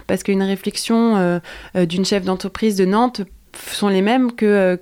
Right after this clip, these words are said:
que les mêmes réflexions qu'une chef d'entreprise de, de Toulouse. Et, et malgré tout, voilà, c'est aussi cette curiosité de l'ailleurs, euh, de, de vie différente.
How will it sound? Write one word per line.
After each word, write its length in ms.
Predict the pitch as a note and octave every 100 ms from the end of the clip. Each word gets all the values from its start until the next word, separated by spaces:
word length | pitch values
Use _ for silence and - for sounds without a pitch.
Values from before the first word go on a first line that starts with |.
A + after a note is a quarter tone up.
| -
que 260 | F#3 F3
les 140 | F3 F3+
mêmes 160 | F3+
réflexions 480 | F3+ F3 F#3 - A#3
qu'une 180 | A3+ G3
chef 160 | F#3+
d'entreprise 600 | F3+ F3 F3+ - G#3 G#3
de, 200 | F3+ E3+
de 120 | E3+ E3+
Toulouse. 480 | - A#3 C4 F#3+ F3 - - - - -
Et, 380 | F#3+ F#3+ - F#3+
et 60 |
malgré 320 | F#3 F3+ F#3
tout, 220 | F#3 B3+ B3+
voilà, 240 | A#3 B3
c'est 160 | - G3
aussi 260 | F#3 -
cette 220 | G#3+ F#3+
curiosité 560 | - G#3 F#3 F3+ - G#3+
de 100 | E3
l'ailleurs, 580 | E3+ E3 E3 G#3+ C#4+ C4+
euh, 200 | G#3 F#3
de, 420 | F3 E3+ E3+ E3 E3 - -
de 120 | E3 F3
vie 240 | E3 F#3+
différente. 720 | F#3 F#3 F#3+ E3+ G3 A#3+ -